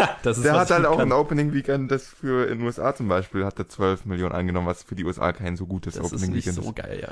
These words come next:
Speaker 2: Also, auch wenn der, das ist, glaub ich, weil man seinen Namen einfach nicht so kennt, obwohl die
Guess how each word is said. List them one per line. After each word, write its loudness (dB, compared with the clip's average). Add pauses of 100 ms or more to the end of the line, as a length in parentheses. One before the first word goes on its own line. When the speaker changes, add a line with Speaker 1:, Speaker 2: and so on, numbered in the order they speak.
(320)
Speaker 2:
Also, -2 (200)
auch 0
wenn 4
der, 2 (180)
das -2
ist, -10
glaub 2
ich, 0
weil 2
man -2
seinen -2
Namen -4
einfach -6
nicht -8
so -14
kennt, -4
obwohl -4
die -8